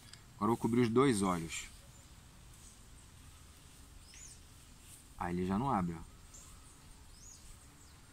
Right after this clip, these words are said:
Os dois olhos não abrem. Agora vamos à testa. Aí ele vai desbloquear, lógico.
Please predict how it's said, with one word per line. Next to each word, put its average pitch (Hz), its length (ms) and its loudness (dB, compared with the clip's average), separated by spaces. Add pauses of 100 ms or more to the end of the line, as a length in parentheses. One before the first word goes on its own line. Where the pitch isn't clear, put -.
(1040)
Os 92 80 0
dois 95 220 6
olhos 101 140 4
não 135 100 4
abrem. 85 220 2
Agora 104 240 4
vamos 127 320 4 (180)
à 110 80 0
testa. 92 500 -2 (1300)
Aí 95 140 0
ele 95 80 2
vai 107 160 2
desbloquear, 98 520 0
lógico. 82 320 -8